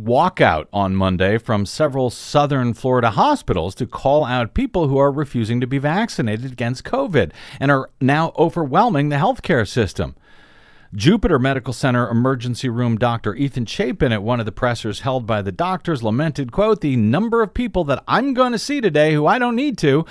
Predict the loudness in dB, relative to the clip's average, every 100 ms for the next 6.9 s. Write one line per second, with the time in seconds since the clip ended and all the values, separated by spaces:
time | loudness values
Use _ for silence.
0 | -4 0 2 2 2 0 0 0 0 2
1 | 4 4 2 0 -2 -2 0 0 0 -2
2 | -2 0 0 2 2 0 0 -4 0 0
3 | 0 0 2 2 -2 -16 -6 0 2 0
4 | 0 0 0 2 0 0 -4 -4 -4 -2
5 | 0 -2 -2 -6 -6 -8 -8 -8 -8 -10
6 | -10 -12 -12 -12 -12 -12 -14 -18